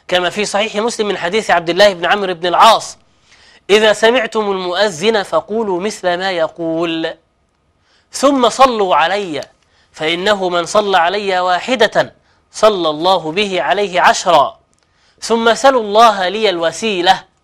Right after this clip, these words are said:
ثم سلوا الله لي الوسيلة، فإنها منزلة في الجنة لا تنبغي إلا لعبد من عباد الله، وأرجو أن أكون أنا هو، فمن سأل لي الوسيلة حلت له الشفاعة.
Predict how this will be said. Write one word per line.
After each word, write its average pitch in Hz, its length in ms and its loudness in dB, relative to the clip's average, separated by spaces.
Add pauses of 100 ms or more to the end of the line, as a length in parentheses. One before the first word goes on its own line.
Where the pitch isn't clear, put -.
(500)
ثم 160 340 -6
سلوا 196 280 0
الله 180 440 2
لي 208 200 -2
الوسيلة، 185 540 -4 (560)
فإنها 214 600 0
منزلة 190 460 0
في 180 360 -6
الجنة 170 560 -2 (480)
لا 196 160 4
تنبغي 214 680 0
إلا 214 280 0
لعبد 214 480 -2
من 180 340 -4
عباد 165 500 -2
الله، 226 680 0 (320)
وأرجو 202 640 4
أن 190 260 -2
أكون 226 460 2
أنا 226 460 2
هو، 208 380 0 (680)
فمن 190 400 -2
سأل 190 520 0
لي 196 200 -2
الوسيلة 190 600 -2
حلت 180 540 -4
له 196 140 2
الشفاعة. 151 520 -8